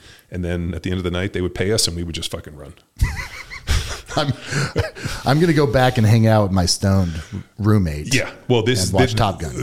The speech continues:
Speaker 1: that, that was actually my freshman year. This was later as I,
Speaker 2: Gotcha.
Speaker 1: you know, was, uh, you know, had moved on. But that guy, I, I just had such a interesting, like,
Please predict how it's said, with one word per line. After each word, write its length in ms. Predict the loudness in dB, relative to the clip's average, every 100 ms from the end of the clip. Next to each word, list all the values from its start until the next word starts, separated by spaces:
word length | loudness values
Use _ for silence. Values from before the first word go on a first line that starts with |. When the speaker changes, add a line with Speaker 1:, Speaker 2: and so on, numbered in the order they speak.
| -2 0
Speaker 1:
that, 200 | 2 2
that 120 | 2
was 160 | 4 4
actually 240 | 4 2
my 100 | 0
freshman 360 | 0 0 0 0
year. 80 | 0
This 160 | 0 0
was 160 | 0
later 340 | 2 2 2 0
as 160 | -2
I, 140 | -2 -4
Speaker 2:
Gotcha. 200 | -4 0
Speaker 1:
you 80 | 0
know, 200 | 0 -2
was, 180 | -2 -2
uh, 360 | -2 -2 -4 -6 -6
you 80 |
know, 100 | -8
had 220 | -4 -2 -2
moved 260 | -4 -4
on. 300 | -6 -4 -6
But 160 | -8 -10
that 200 | -10 -10
guy, 400 | -10 -10 -10 -12 -10
I, 40 |
I 20 | -6
just 180 | -4
had 180 | -4 -2
such 300 | -2 -2 -2
a 240 | -2 -4 -6 -14 -20 _ _
interesting, 680 | -4 -2 -2 -2 -4 -4 -4
like, 240 | -6 -6